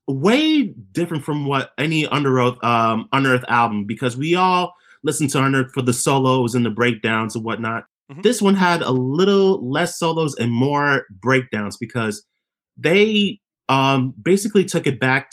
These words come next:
Speaker 1: to a time where, say, um, when Un-, Unearth was, like, a more D I Y band, they were just starting out. They wanted to go back and do something different because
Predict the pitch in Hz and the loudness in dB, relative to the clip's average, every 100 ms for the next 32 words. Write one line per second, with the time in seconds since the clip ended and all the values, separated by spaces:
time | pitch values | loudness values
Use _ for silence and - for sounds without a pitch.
0 | - 127 123 120 117 _ _ - 127 - | -4 -2 0 -2 -6 _ _ -6 -6 0
1 | 143 147 131 120 117 110 107 - 123 117 | 0 2 0 2 2 0 -4 -2 0 0
2 | 110 110 _ _ _ _ _ _ 113 117 | -2 -4 _ _ _ _ _ _ -2 0
3 | 117 123 _ _ - 131 123 120 _ _ | 0 -2 _ _ -4 0 0 -2 _ _
4 | _ _ _ - 127 143 139 170 180 160 | _ _ _ -4 0 2 2 2 2 4
5 | 156 131 131 123 123 127 127 104 123 135 | 2 2 0 2 4 4 4 2 2 4
6 | 135 131 131 123 123 127 123 123 123 123 | 0 0 0 2 0 0 0 0 0 -4
7 | 120 117 117 117 113 120 120 117 123 117 | -4 -2 -2 -2 -2 -2 0 0 0 0
8 | - 113 101 120 123 113 113 123 107 104 | -2 -4 -4 0 0 2 0 0 -4 -4
9 | 117 123 113 107 92 110 135 135 117 - | -4 -4 -2 -2 -2 -2 -2 -4 -4 -4
10 | 113 104 | -2 -2